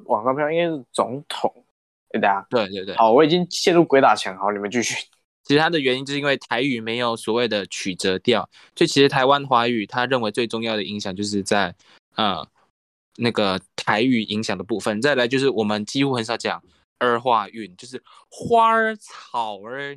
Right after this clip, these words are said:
Speaker 2: 鸟儿之类的，我们会很少，很少，
Speaker 1: 杂儿。
Speaker 2: 很少用到。对，对，对，对。<laughs> 咋的儿？咋的儿？这是因为台语，
Speaker 1: <laughs>
Speaker 2: 台语，台语没有所谓儿化韵，儿化韵是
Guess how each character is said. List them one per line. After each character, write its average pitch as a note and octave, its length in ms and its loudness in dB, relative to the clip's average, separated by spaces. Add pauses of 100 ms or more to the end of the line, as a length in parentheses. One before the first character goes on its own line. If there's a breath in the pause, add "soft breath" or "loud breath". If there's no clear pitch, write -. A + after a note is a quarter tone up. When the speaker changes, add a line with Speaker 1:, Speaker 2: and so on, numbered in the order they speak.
Speaker 2:
鸟 F#2 360 -16
儿 C3+ 440 -4
之 C#3+ 180 -10
类 C3+ 220 -6
的， A2 120 -10
我 G#2 60 -14
们 G2+ 140 -12
会 B2+ 200 -4
很 A2 160 -6
少， G#2+ 160 -8
很 A2+ 160 -10
少， B2 120 -2 (160)
Speaker 1:
杂 B2+ 100 4
儿。 C3+ 500 -2 (420)
Speaker 2:
很 B2 120 -4
少 A#2+ 160 -4
用 A#2+ 160 -2
到。 A2 160 0
对， A#2 160 -4
对， B2 80 -4
对， A#2+ 120 -6
对。 A2+ 340 -4 (340)
<laughs> - 480 -8
咋 A2 120 0
的 A2+ 80 -4 (100)
儿？ D3 280 -2 (180)
咋 G2 180 -8
的 B2 80 -10 (100)
儿？ D3 280 -6 (520)
这 F3 100 -2
是 E3+ 160 -2
因 F3 80 -2
为 E3 140 0
台 C3 240 -4
语， C3 240 0
Speaker 1:
<laughs> - 40 -20
Speaker 2:
台 C3+ 160 -4
语， C#3 260 -4
台 C#3+ 160 -6
语 E3 120 -2
没 C3+ 120 -4
有 C#3+ 100 0
所 B2+ 140 -2
谓 B2 80 0
儿 B2 180 0
化 B2 220 2
韵， A#2 160 -6
儿 C#3 120 0
化 D3 180 2
韵 C3 180 -14
是 A#2+ 340 -10